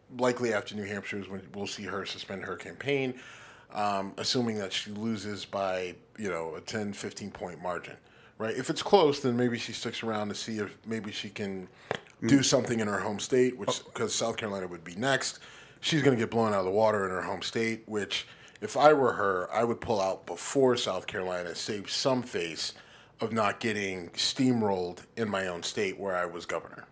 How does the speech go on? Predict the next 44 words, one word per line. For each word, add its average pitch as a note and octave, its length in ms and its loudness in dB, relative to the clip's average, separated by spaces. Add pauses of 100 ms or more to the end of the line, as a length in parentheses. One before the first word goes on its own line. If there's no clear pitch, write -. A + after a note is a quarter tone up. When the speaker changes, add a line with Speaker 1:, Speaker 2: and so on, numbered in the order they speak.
(280)
Speaker 2:
Yeah, D3+ 300 8
that, F#3+ 280 4 (200)
that's E3+ 180 8
a D3+ 40 4
bad B2+ 240 8
look A#2 280 4 (320)
for - 120 -2
your A#2 120 6
political G#2+ 400 0
career. G#2 500 4
Speaker 1:
Right. G2 160 -2
Speaker 2:
And C#3+ 100 2
she's D3 140 0
still D3 180 2
rel-, C3 240 4
relatively A#2 440 4
young, G#2 360 0
but G2+ 120 -2
when A2+ 140 4
you B2 120 6
were A#2+ 220 2 (280)
formerly D#3+ 420 4
a C3 40 0
governor, A#2+ 340 6
and A2 100 6
I G2+ 40 6
think B3+ 200 2
a A#3+ 60 2
pretty E3 200 4
popular C3+ 420 4
one, F2 360 -2
Speaker 1:
Yep. A#2+ 220 0 (180)
Speaker 2:
and B2 140 6
you A2 60 6
get A2+ 180 0
just F2+ 280 -4
blasted A2+ 460 6
in G#2+ 100 -2
your G#2+ 180 0
own G#2 300 0 (420)
backyard, G#2+ 480 6
that's G2+ 220 2
tough. B2 340 2 (500)
Um, G#2+ 400 4